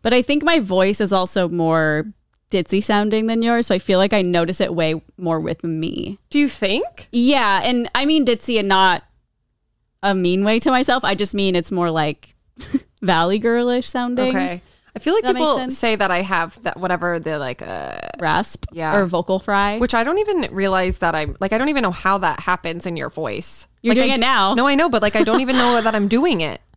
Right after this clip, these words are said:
Speaker 1: Yeah,
Speaker 2: It's like,
Speaker 1: interesting.
Speaker 2: how m-, I think it's genuinely, I think it's because of my acid reflux.
Speaker 1: It could
Speaker 2: I
Speaker 1: be.
Speaker 2: think that, like, my nodes are, like, burned and it's just the,
Speaker 1: Sizzled
Speaker 2: the
Speaker 1: off.
Speaker 2: noise that it makes. 'Cause I'm talking fast. Like, it's not like I'm, like,
Speaker 1: Yeah,
Speaker 2: doing
Speaker 1: a
Speaker 2: it like
Speaker 1: Kardashian.
Speaker 2: this.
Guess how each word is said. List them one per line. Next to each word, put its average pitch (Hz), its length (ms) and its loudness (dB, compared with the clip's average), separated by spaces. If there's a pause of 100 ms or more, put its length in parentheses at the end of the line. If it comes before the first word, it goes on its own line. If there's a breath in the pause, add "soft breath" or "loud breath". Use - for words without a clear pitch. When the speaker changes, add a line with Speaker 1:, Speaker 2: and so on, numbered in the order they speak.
Speaker 1:
Yeah, 220 220 0
Speaker 2:
It's 240 320 -2
like, 262 140 0
Speaker 1:
interesting. 180 180 -8
Speaker 2:
how 220 280 0
m-, - 120 -2
I 262 80 0
think 370 240 0
it's - 180 -4 (280)
genuinely, 294 800 0
I 214 80 2
think 202 260 -2
it's 202 160 -6
because 185 440 -4
of 180 100 -8
my 170 100 -4
acid 156 320 -6
reflux. - 680 -10
Speaker 1:
It 262 140 0
could 262 140 -2
Speaker 2:
I 262 80 2
Speaker 1:
be. 190 120 0
Speaker 2:
think 302 200 2
that, 277 160 0
like, 214 180 0
my 196 220 0
nodes 185 560 2
are, 175 100 0
like, 170 160 -2 (180)
burned 202 540 0 (100)
and 208 140 2
it's - 160 -2
just - 280 -4 (100)
the, 185 240 -2
Speaker 1:
Sizzled 202 340 4
Speaker 2:
the - 60 4
Speaker 1:
off. 165 160 4
Speaker 2:
noise 202 160 0
that 185 120 0
it - 120 -6
makes. - 260 -6 (300 loud breath)
'Cause 285 100 2
I'm 294 140 2
talking 330 400 0
fast. 202 480 0
Like, 214 100 0
it's 208 80 -4
not 208 180 -2
like - 200 -6
I'm, 165 360 -2
like, 110 520 -4
Speaker 1:
Yeah, 208 180 0
Speaker 2:
doing 107 380 -2
Speaker 1:
a 208 60 2
Speaker 2:
it - 100 -4
like 185 100 2
Speaker 1:
Kardashian. 165 480 0
Speaker 2:
this. 170 640 -2